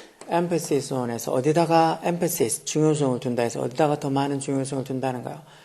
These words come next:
Whether, 뭐뭐인지 아닌지라는 접속사죠. 자신들의 직업이 자기들에게 enough time, 충분한 시간을 주는지, 뭐 할 충분한 시간, 형용사정부의 투부정사로 pursue, to pursue, pursue, 추구하다는 거. 뭘 추구해?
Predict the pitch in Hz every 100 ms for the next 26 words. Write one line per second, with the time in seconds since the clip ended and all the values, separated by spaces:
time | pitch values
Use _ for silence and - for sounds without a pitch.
0 | - - _ - 165 147 127 107 104 139
1 | 139 143 143 139 131 127 127 123 117 113
2 | 107 - - 123 - - 185 - - -
3 | - - 160 208 202 185 - 175 185 117
4 | 98 107 - 139 139 131 131 180 247 -
5 | - - 196 220 214 - 165 - - -
6 | _ - 240 240 226 190 165 - 160 165
7 | 147 135 - 147 135 110 - 135 135 139
8 | 135 151 143 135 135 127 113 110 131 127
9 | 135 117 120 - 135 117 110 139 185 -
10 | - - - 180 - 196 120 101 95 -
11 | - _ - 170 - 156 - 135 160 -
12 | 156 - 202 175 156 143 107 113 139 135
13 | - 135 123